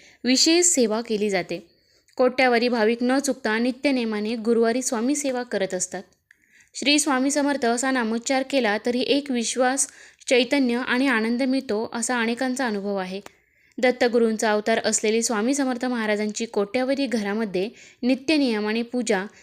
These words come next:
नामस्मरण केले जाते. अनेकविध ठिकाणी स्वामी समर्थ महाराजांचे मठ आहेत. या स्वामींच्या मठात जाऊन हजारो भाविक दर्शन घेतात.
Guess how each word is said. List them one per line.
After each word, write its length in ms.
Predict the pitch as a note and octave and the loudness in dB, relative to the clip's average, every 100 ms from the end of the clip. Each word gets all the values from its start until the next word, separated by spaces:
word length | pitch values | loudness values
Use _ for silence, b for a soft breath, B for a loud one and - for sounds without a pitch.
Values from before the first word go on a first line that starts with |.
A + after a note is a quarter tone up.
| b A3 | b -2
नामस्मरण 680 | A3+ A#3 C4+ C#4 A3+ A3 | 2 2 2 0 0 0
केले 280 | A#3 G3 G3 | -2 -2 0
जाते. 400 | F#3+ F3 F3+ - _ _ b b b - | -2 -4 -8 -12 _ _ b b b -4
अनेकविध 520 | A#3+ C#4 F4 F4 F4 | 2 2 2 0 0
ठिकाणी 480 | E4+ C#4+ C#4 B3 A#3+ | -2 0 0 0 0
स्वामी 320 | B3+ A3+ C4+ | -2 0 0
समर्थ 320 | C#4+ C4+ C#4 | 0 -2 0
महाराजांचे 720 | C#4+ B3+ G#3 A3 A3+ A#3 B3+ | 0 0 0 -2 0 -2 0
मठ 300 | A3+ G#3+ A3 | 0 -2 -4
आहेत. 220 | G3+ F3 F#3 _ b b b b | -6 -8 -12 _ b b b b
या 240 | A#3 B3 C4 | 2 4 4
स्वामींच्या 460 | C4+ A#3 A3+ A3+ | 2 2 2 2
मठात 320 | A3 G#3+ A#3 G3+ | 0 -2 0 2
जाऊन 280 | G#3+ A#3 | 2 0
हजारो 380 | B3 G#3+ B3 C#4 | 0 2 2 2
भाविक 380 | C#4 A#3 A#3 G#3 | 2 2 0 2
दर्शन 360 | G#3+ G#3+ A3 G#3+ | 0 0 -2 -4
घेतात. 320 | G#3+ G3 | -6 -8